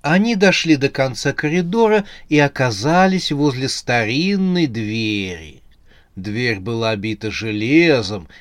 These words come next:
и закрыта на висячий замок, на который были наклеены бумажки из школьной тетради.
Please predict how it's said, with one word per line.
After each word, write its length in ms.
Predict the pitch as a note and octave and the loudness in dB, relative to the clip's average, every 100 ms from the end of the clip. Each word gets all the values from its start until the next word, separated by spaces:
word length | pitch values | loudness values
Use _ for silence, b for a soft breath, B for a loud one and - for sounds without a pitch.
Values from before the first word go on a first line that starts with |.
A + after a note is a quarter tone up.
| B | B
и 100 | - | -8
закрыта 640 | A2 A2+ A2 C#3 D3+ D3+ C#3 | -6 -4 -4 -2 -2 -2 -6
на 160 | B2+ | -6
висячий 560 | A#2 A#2+ - A#2+ A2+ B2 | -8 -10 -6 -6 -6 -8
замок, 720 | G#2+ A#2 A#2+ C#3 E3 - b b b | -6 -6 -6 -4 -6 -8 b b b
на 180 | A#2 B2+ | -10 -10
который 520 | - B2 - C3 B2+ | -8 -8 -4 -4 -4
были 300 | G#2+ A#2 A#2 | -4 -4 -4
наклеены 760 | A#2+ B2 - D#3 E3 D#3 D3+ C#3 B B | -6 -8 -4 0 2 2 -2 -6 B B
бумажки 840 | A2 C#3+ F3 G3+ F#3+ - B2 - - | -6 -2 0 2 2 0 -4 -10 -12
из 140 | - | -10
школьной 500 | - - - C3 B2+ | -8 -8 -6 -6 -6
тетради. 680 | C3 - - A#2 E2+ C#2 - | -10 -14 -12 -10 -10 -14 -20